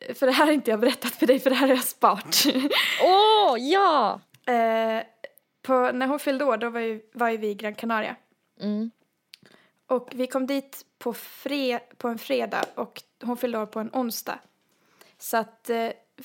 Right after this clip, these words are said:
Speaker 1: de dagarna fram till hennes födelsedag hade vi mest så här hängt på hotellet och så här inte gjort så mycket särskilt. Mest så här umgåtts och ätit middagar och solat och badat,
Speaker 2: Mm.
Speaker 1: typ.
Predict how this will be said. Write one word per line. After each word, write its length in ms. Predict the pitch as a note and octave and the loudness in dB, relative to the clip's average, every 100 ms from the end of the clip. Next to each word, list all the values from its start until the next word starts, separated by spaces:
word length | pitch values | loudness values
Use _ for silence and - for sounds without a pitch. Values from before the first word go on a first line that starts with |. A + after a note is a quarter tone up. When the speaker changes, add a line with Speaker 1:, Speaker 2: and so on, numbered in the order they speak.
| - - | -20 -4
Speaker 1:
de 220 | B3+ B3+ B3 | 0 0 0
dagarna 320 | B3 C#4+ C4 | 0 -2 -4
fram 220 | A#3+ A3 | -4 -4
till 80 | A3+ | -4
hennes 200 | A3 A3 | -6 -4
födelsedag 360 | A#3 G#3 A#3+ A#3 | -6 -4 -2 -2
hade 180 | A3 G#3+ | -2 -6
vi 120 | A3 | -6
mest 240 | G#3+ - | -8 -10
så 100 | - | -10
här 60 | G3 | -8
hängt 220 | A3 G3+ | -8 -8
på 60 | A3+ | -10
hotellet 500 | A3+ B3+ A3+ A3 A3 | -4 -4 -4 -6 -8
och 80 | G#3+ | -6
så 80 | |
här 80 | A3 | -6
inte 240 | A3 A3 A#3+ | -6 -6 -6
gjort 240 | C#4 - | -6 -8
så 360 | - - - A3 D#4+ | -10 -8 -10 -10 -10
mycket 220 | A#3 A3+ | -8 -6
särskilt. 560 | A#3 A3+ A#3+ - - A3+ | -8 -6 -6 -6 -12 -8
Mest 280 | A3+ - | -8 -8
så 60 | A3+ | -8
här 200 | G#3+ A3+ _ _ - | -8 -10 _ _ -12
umgåtts 680 | - A#3+ A#3 A3+ A3 - - | -6 -4 -2 -4 -6 -10 -8
och 280 | C#3 - - | -6 -6 -4
ätit 260 | A#3 A3+ G#3 | -4 -4 -6
middagar 520 | A3 G3+ G#3 G3+ G#3 | -8 -6 -6 -6 -8
och 360 | - - - - | -8 -10 -10 -10
solat 600 | - A3 G#3+ G#3 - A3+ | -8 -6 -6 -8 -10 -8
och 60 | |
badat, 420 | G#3+ G#3+ - - G3 | -6 -6 -8 -8 -6
Speaker 2:
Mm. 140 | G#3 | -4
Speaker 1:
typ. 180 | G#3+ | -4